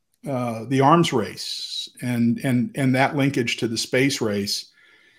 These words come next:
And, and the space race was the arms race too. So, you know, maybe that plays a bigger role. And, um, and so I'm gonna design a game that's a little different, right? That feels a little different, looks a little different, um, playable, s-, quicker. Uh, I,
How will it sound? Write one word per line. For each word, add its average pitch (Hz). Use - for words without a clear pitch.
And, 139
and 175
the 165
space 208
race 139
was 120
the 120
arms 113
race 107
too. 123
So, 131
you 156
know, 123
maybe 135
that 135
plays 110
a 101
bigger 107
role. 110
And, 165
um, 160
and 202
so 233
I'm 254
gonna 226
design 196
a 180
game 170
that's 170
a 175
little 175
different, 165
right? 131
That 120
feels 185
a -
little 170
different, 160
looks 156
a -
little 139
different, 135
um, 113
playable, 156
s-, -
quicker. 160
Uh, 127
I, 139